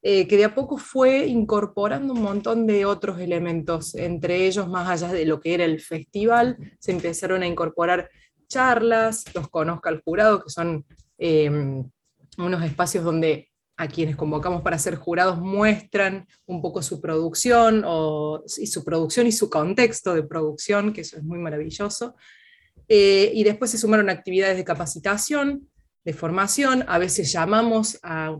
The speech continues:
personas puntuales y otras veces hacemos una convocatoria abierta, teniendo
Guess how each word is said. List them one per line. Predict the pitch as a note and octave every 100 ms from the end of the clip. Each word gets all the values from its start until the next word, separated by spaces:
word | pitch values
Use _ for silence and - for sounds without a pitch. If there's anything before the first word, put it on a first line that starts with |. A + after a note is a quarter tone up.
| D3
personas | D3+ D3 F3+ E3
puntuales | F#3+ G#3+ C#4 A3
y |
otras | A3 F3+
veces | F#3 F#3 G3+
hacemos | E3+ D3+ F3
una | E3 E3+
convocatoria | F3 E3+ D#3+ F3+ F#3+ F3+ F3
abierta, | G3 C4+ B3+ A3 A#3
teniendo | A3+ E3+ F3+ F3+